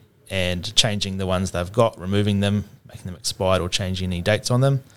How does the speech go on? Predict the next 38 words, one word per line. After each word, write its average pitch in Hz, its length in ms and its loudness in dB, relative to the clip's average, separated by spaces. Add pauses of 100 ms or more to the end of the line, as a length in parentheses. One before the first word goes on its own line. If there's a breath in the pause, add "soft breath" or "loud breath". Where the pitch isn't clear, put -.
(100)
And 95 200 -2
we're 95 100 0
currently 107 300 2
looking 107 280 -4
at 98 100 -6
how 101 140 -2
we 95 80 -4
can 95 140 -6
incorporate 95 400 -6
printing 104 260 -2
and 98 160 0
encoding, 123 380 2
so - 60 -10
that's - 180 -6
not 85 220 -6
quite 92 260 0
in 92 80 -2
there 90 140 0
yet. 110 240 2 (880 soft breath)
Uh, - 120 -12
and 113 100 4
they 127 60 8
can 127 100 2
also 139 240 2
just 110 160 -2
update 107 340 -4
general 101 240 0
cardholder 90 480 0
information, 90 800 -2
such - 240 -4
as 87 120 -4
their 87 100 -2
P - 220 -10
D 82 180 -2
Fs, - 320 0 (200)
um, 85 220 -8
and 92 100 -6
any 85 240 -4